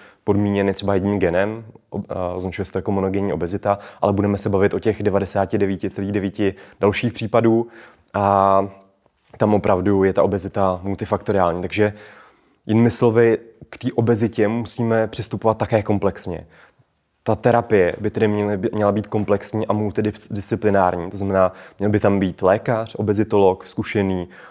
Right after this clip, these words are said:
a měl by tam být nutriční terapeut, psycholog, případně nějaký trenér, sociální pracovnice, případně i psychiatr, protože obezita je také častěji spojená s některými duševními onemocněními.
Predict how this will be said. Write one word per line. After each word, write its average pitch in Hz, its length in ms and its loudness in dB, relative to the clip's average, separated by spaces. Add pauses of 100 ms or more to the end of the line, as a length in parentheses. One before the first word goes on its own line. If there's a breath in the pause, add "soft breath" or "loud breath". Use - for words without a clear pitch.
a 95 120 0
měl 98 160 2
by 104 100 2
tam 98 160 0
být 98 100 -4
nutriční 113 440 -2
terapeut, 92 640 -2 (100)
psycholog, 104 640 2 (280 loud breath)
případně 104 640 2
nějaký 101 300 -2
trenér, 107 640 0
sociální 110 560 -2
pracovnice, 98 720 -4 (200 loud breath)
případně 104 340 -2
i 98 60 -4
psychiatr, 107 520 -2
protože 90 440 -2 (260 loud breath)
obezita 98 640 2
je 107 100 -2
také 107 280 -2
častěji 101 420 -2
spojená 95 480 -2
s - 60 -12
některými 92 540 -4 (280 soft breath)
duševními 98 480 -2
onemocněními. 90 680 -6